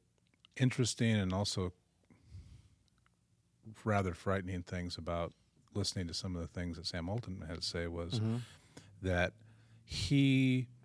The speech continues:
Speaker 1: is very surprised by the results that he's gotten from his, from Chat G P T, because when he first started the project, he believed that he was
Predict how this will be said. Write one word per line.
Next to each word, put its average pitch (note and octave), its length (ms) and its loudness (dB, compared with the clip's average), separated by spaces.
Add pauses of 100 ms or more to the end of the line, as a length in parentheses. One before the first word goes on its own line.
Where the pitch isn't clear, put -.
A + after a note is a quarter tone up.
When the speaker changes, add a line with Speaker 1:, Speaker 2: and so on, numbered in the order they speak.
(540)
Speaker 1:
is G#2+ 140 2
very A2+ 300 6
surprised A2 1040 -2 (760)
by F#2 160 2
the E2+ 80 0
results F2+ 520 0
that F#2 80 -6
he's F2 180 -4
gotten E2 400 -4
from E2 460 -6
his, E2+ 400 -6 (260)
from E2+ 180 -6
Chat - 240 -4
G - 160 -8
P E2 140 -8
T, G2 400 -2 (580)
because F#2+ 400 -2
when F2+ 140 -2
he G#2+ 120 0
first G2+ 280 -2
started B2 300 2
the F#2+ 80 -2
project, F2+ 640 -2 (580)
he C3 200 2
believed G#2+ 640 4
that F#2+ 160 0
he A2 220 2
was G2+ 480 0